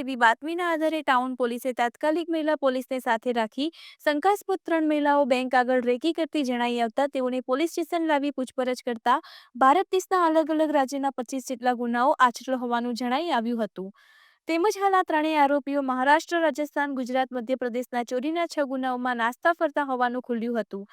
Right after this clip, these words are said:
કપડવંજ ટાઉન પોલીસે કાર્યવાહી કરી મહારાષ્ટ્ર પોલીસને જાણ કરી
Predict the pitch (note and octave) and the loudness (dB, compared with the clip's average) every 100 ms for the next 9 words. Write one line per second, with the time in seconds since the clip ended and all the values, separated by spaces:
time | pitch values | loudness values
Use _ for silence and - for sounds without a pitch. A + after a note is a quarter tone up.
0 | - - _ D4 C#4+ G4 G#4 G#4 F#4+ F4+ | -20 -20 _ 2 4 2 2 2 4 4
1 | F4+ E4+ D#4 D4+ D#4+ D4+ C#4 C4+ C4 C4 | 2 0 0 0 -2 4 4 4 0 -2
2 | B3+ B3+ B3 B3 B3 B3 C4+ D#4 F#4 F4 | -2 -2 -2 -2 0 4 4 2 -4 -2
3 | E4 D4+ D#4 D4+ C#4+ C#4 C4+ C4 B3+ | 0 -2 -4 -6 -2 -2 -2 -4 -2